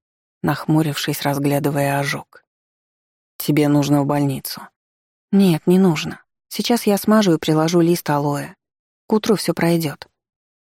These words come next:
Лейсан попробовала осторожно вытянуть руку, но Эмир удержал. Он поднял её кисть выше и осторожно дотронулся губами до кисти рядом с обожжённым местом. Лейсан смутилась.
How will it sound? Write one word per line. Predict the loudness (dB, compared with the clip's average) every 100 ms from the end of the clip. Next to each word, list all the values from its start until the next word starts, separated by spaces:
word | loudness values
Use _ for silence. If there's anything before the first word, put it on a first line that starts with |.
| _
Лейсан | -2 -2 -2 -4 -4
попробовала | -4 -4 -2 0 0 -2
осторожно | -4 -2 -2 0 0
вытянуть | 0 -2 -2 -2 -2
руку, | -2 -4 -4 -4
но | -2
Эмир | -2 0 0 0
удержал. | -2 -2 -2 -4 -8 -10 _ _ _ _ _ _ _ -2
Он | 0 2
поднял | 2 4 4
её | 2 2 4 2
кисть | 0 -2 -2
выше | 0 2 2 0
и | -4 -2 -2
осторожно | -2 -4 -2 2 2 2 2
дотронулся | 2 0 4 4 2 -2
губами | -2 -2 0 0 0 0
до | -2
кисти | -4 -4 -4 -6 -12 -14 -18 _
рядом | 0 0 2
с | 0
обожжённым | -2 -2 0 2 2 4
местом. | 2 0 -4 -10 -12 -12 -18 _ _ _ _ _ _ _ _ -2
Лейсан | -2 0 -2 -2
смутилась. | 0 -2 -2 -4 -8 -8 -16